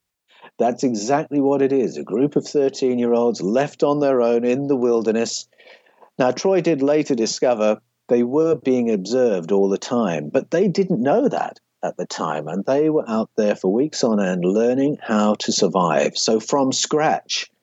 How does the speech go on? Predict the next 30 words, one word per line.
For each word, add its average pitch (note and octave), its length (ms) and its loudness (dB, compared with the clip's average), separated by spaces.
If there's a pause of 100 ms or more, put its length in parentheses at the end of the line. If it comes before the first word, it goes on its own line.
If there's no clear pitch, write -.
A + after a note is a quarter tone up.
(440)
they B2+ 160 2
have B2 220 -4
to B2+ 100 0
learn A2 300 2
all D#3+ 420 2
the D3+ 80 0
skills G2+ 720 0 (340)
that - 200 -2
their C3 260 0
people C3+ 480 -2
had G2+ 180 -2
known G2+ 560 0 (480)
for G#2 80 0
tens G2+ 300 0
of - 80 -2
thousands F#2 400 0
of F2+ 100 0
years, F#2 320 0
because - 300 0
the - 80 -2
thing D3 240 0
all B2+ 220 2
these A2 220 0
thirteen-year-olds G2+ 720 0
had F#2 160 0
in F2 100 0
common E2 440 -2 (360)
was F#2 180 0
they F2+ 200 0
were E2+ 340 0